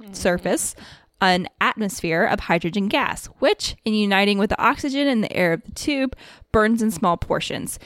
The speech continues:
Speaker 2: each composed of two parts of hydrogen to one of oxygen.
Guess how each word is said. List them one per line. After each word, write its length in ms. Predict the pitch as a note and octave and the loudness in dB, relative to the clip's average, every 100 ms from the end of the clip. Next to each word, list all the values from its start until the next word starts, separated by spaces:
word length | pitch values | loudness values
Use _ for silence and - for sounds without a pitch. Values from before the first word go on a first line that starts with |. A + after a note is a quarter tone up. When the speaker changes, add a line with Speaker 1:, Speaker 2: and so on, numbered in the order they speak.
| - - | -14 -2
Speaker 2:
each 200 | B3+ - | -2 2
composed 480 | D#4+ B3+ G3 G3 E3+ | 0 4 4 2 0
of 120 | - | -4
two 200 | - C4+ | -2 -2
parts 300 | - A#3 A#3 | 2 0 0
of 80 | C#4 | 0
hydrogen 560 | F#3+ E3+ E3+ F3+ F3 | 0 0 0 -2 -2
to 140 | G3 G#3 | 0 0
one 220 | E3+ D#3 | 0 0
of 100 | E3 | 4
oxygen. 640 | C4+ C#4+ - F#3 D3+ - | 4 4 0 0 0 -2